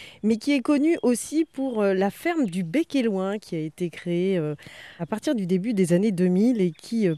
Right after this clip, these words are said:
petit à petit, fascine, attire, euh, les scientifiques, euh,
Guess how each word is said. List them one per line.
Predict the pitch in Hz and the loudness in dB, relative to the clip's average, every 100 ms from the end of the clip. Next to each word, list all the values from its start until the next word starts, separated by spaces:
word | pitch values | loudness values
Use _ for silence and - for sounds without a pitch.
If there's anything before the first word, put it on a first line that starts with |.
| - | -4
petit | 226 - 202 | -10 -8 -4
à | 175 | -4
petit, | - - 247 | -4 -8 -6
fascine, | - 208 - - 247 196 | -2 -2 -2 -2 0 0
attire, | 170 - - 247 202 165 | -2 -6 -4 0 2 0
euh, | |
les | 160 | -2
scientifiques, | 170 - 226 - 190 - 254 254 - | -4 -4 -6 -6 -10 -6 -6 -6 -4
euh, | 196 | -2